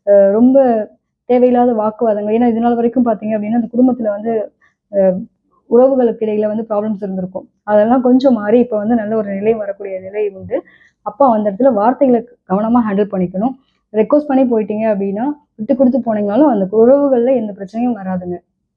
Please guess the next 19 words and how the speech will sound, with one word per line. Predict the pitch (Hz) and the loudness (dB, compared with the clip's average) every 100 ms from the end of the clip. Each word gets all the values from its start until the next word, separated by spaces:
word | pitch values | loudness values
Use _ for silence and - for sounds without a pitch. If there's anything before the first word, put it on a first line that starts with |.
| _ _ _ _ _ _ _ _ _ - | _ _ _ _ _ _ _ _ _ 2
இந்த | 233 240 | 2 2
காலகட்டத்துல | 220 294 277 214 190 240 | 2 2 2 -4 -2 0
உங்களுக்கு | 240 208 190 269 | 0 0 -2 0
நிறைய | 233 196 269 | 0 2 0
ஆன்மீக | 226 208 294 311 285 | 0 2 4 4 0
பயணம், | - 190 196 214 240 - | -4 -6 -6 -8 -10 -10
நிறைய, | 208 226 262 233 196 185 - _ _ _ | -6 -2 0 -2 -4 -8 -14 _ _ _
அஹ், | - - | -10 -4
எதெல்லாம் | 214 254 262 285 | -2 2 4 4
வந்து | 240 262 | 4 4
ஒரு | 233 | 2
தேடலா | 202 220 226 233 | 2 0 0 0
இருக்கு, | 202 190 | -2 -6
ஒரு | 208 202 | -8 -4
ஆசையா | 190 226 247 226 | -4 -6 -4 -4
இருக்கு, | 190 202 | -4 -8
நான் | 190 185 | -8 -4
ஒரு, | 190 180 | -2 -2
ஒரு | 175 | -4